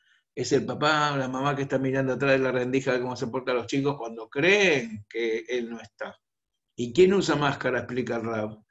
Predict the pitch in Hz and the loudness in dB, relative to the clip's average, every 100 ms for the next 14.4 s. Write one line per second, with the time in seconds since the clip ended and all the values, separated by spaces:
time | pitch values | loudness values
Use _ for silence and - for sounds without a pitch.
0 | _ _ _ - - - _ 139 139 147 | _ _ _ -10 -8 -10 _ -4 0 2
1 | 151 160 156 143 139 156 160 143 135 - | 2 0 0 0 0 -2 0 0 0 0
2 | 156 117 98 110 - 143 139 131 120 160 | 2 2 -2 -4 2 2 2 -2 0 0
3 | 147 123 120 123 123 120 123 117 107 107 | 0 -2 -4 -4 -4 -4 -4 -6 -8 -10
4 | 98 104 _ _ _ _ _ _ _ _ | -10 -12 _ _ _ _ _ _ _ _
5 | _ - 139 151 139 131 - - 143 - | _ -4 0 2 0 -2 -4 -2 -2 2
6 | 143 143 143 - 139 139 139 131 170 165 | 2 2 0 -4 -4 0 0 2 2 2
7 | - 139 139 - 143 120 101 98 113 120 | 2 -2 -2 0 2 0 -4 -4 -4 -4
8 | 113 139 160 151 135 127 131 127 104 - | 0 2 2 0 -2 -2 -2 -2 -2 -6
9 | 101 - _ _ _ - 127 131 135 160 | -14 -16 _ _ _ -4 -2 0 0 0
10 | 160 139 117 131 135 165 143 113 - 135 | 0 0 0 -2 0 4 4 4 -2 0
11 | 160 156 131 123 117 123 120 120 113 104 | 0 0 -2 -2 0 0 0 -4 -4 -6
12 | 107 107 98 95 101 _ _ 113 110 147 | -8 -8 -10 -12 -16 _ _ -10 -4 -4
13 | 131 123 104 95 104 _ _ _ _ 92 | -4 -6 -6 -8 -14 _ _ _ _ -6
14 | 113 120 120 - | -4 -4 -8 -20